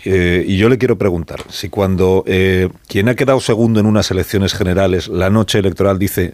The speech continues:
"Somos más", y luego concurre a una investidura y dice, "Somos el muro frente a la derecha, ni un paso atrás", si eso es, eh, polarización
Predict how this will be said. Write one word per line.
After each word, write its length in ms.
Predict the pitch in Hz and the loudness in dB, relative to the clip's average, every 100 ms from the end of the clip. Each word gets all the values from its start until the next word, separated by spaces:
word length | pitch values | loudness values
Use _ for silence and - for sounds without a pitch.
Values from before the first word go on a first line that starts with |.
| - - | -12 -10
"Somos 480 | - 127 127 110 | -2 2 2 2
más", 460 | 98 107 127 - - _ _ _ - - - _ _ _ _ - | 2 0 0 -8 -14 _ _ _ -20 -20 -20 _ _ _ _ -6
y 120 | 101 | -2
luego 240 | 101 120 113 | 2 2 2
concurre 420 | 117 95 117 110 | -2 0 0 2
a 60 | 107 | 2
una 280 | 110 104 104 | 2 2 2
investidura 600 | 95 - 101 101 101 92 | 0 -2 -2 2 2 0
y 80 | |
dice, 480 | 92 104 - 101 92 - _ | -2 -2 0 0 0 -8 _
"Somos 420 | - - 131 127 107 | -8 -2 0 2 0
el 140 | 98 | 2
muro 260 | 117 120 104 | 4 4 2
frente 380 | 104 98 92 | 0 -2 0
a 40 | 95 | 0
la 80 | 92 | 0
derecha, 380 | 98 107 - | 0 0 -2
ni 140 | 90 95 | 0 0
un 100 | 98 | 0
paso 240 | 92 - | -2 -2
atrás", 440 | 87 101 120 - - - _ _ _ _ _ _ _ | -4 0 0 -2 -14 -20 _ _ _ _ _ _ _
si 240 | - - 120 | -4 0 2
eso 200 | 127 123 | 2 0
es, 220 | - - _ _ - | -2 -10 _ _ -8
eh, 460 | 98 90 90 87 85 | -4 0 0 -2 0
polarización 840 | 98 87 92 90 - 113 120 127 | 0 0 0 -2 0 0 0 -2